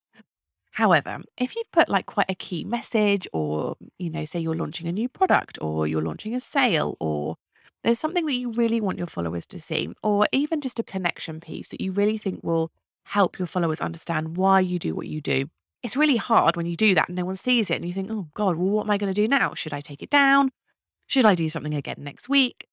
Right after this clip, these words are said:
So really, this is where we can use ads to really make sure that your followers see it, make sure new people see it, and really test what our audience responds to.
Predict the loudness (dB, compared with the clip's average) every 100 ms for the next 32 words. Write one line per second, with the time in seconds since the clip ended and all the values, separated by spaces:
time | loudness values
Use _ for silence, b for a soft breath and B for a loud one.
0 | _ _ _ _ 2 2 6 4 4 2
1 | -4 2 4 4 2 -4 -4 -6 -8 -8
2 | -6 -8 -10 _ B B -2 0 4 4
3 | 6 2 0 -4 -6 _ 0 2 2 4
4 | 2 2 0 0 0 0 -2 -6 -2 0
5 | -2 _ -6 -4 -4 -4 0 0 0 -6
6 | -8 -12 -6 -4 -2 -4 _ b _ 0
7 | 2 4 2 -4 -8 -8 _ _ _ _
8 | 0 4 4 4 0 0 0 -2 -2 2
9 | 4 2 0 -4 -4 -8 -2 -2 -2 -4